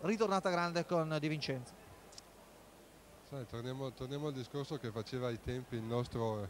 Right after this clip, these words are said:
Speaker 2: il nostro Nicolis, il nostro buon Nicolis. Lui diceva sempre che sono i, i giocatori che fanno grande l'allenatore. Sì, e io dico, sotto un certo punto di vista senz'altro questo è vero, però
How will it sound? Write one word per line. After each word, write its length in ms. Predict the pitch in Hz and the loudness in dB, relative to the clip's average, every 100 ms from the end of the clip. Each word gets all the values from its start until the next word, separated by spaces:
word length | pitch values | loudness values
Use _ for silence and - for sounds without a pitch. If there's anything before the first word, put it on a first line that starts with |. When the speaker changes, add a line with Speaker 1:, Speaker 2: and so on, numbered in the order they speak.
| 117 | -6
Speaker 2:
il 80 | 110 | -6
nostro 880 | 120 120 - 113 110 110 107 107 | -6 -6 -4 -2 0 2 2 0
Nicolis, 540 | 110 117 110 110 98 98 | 0 -2 -2 -4 -6 -6
il 60 | 104 | -6
nostro 260 | 110 117 | -4 -4
buon 180 | 107 110 | -2 -2
Nicolis. 400 | 107 98 104 95 - - - - - - - | -4 -6 -6 -8 -10 -18 -20 -20 -20 -18 -6
Lui 120 | 147 | -4
diceva 320 | 135 131 123 | -2 -2 -2
sempre 300 | 120 131 131 | -2 -4 -4
che 80 | 117 | -6
sono 260 | - 127 127 | -4 -2 -2
i, 80 | 135 | -2
i 100 | 131 | -6
giocatori 560 | 120 135 127 - 131 123 | -2 0 0 0 0 0
che 120 | 110 | -2
fanno 260 | 117 113 113 | -2 0 0
grande 380 | 113 117 113 | 0 0 0
l'allenatore. 760 | 113 113 113 110 - 107 101 92 - - - - - - - - | 0 0 -2 -4 -2 -2 -2 -6 -12 -20 -20 -20 -20 -20 -20 -20
Sì, 240 | - 135 113 | -10 -6 -4
e 100 | 117 | -2
io 160 | 143 | 0
dico, 560 | 143 123 113 104 107 113 - - - | 0 0 -2 -2 -4 -8 -16 -20 -18
sotto 300 | - 139 147 | -8 -4 -2
un 80 | 131 | 0
certo 280 | 151 151 139 | 0 2 0
punto 280 | 151 147 147 | -2 0 2
di 100 | 127 | 2
vista 300 | 139 156 156 | 0 2 0
senz'altro 640 | 127 110 123 127 127 107 | 0 -2 0 0 0 -4
questo 300 | 113 110 117 | -4 -4 -4
è 20 | |
vero, 340 | 110 113 104 95 | -2 -2 -4 -6
però 280 | 110 123 | -2 0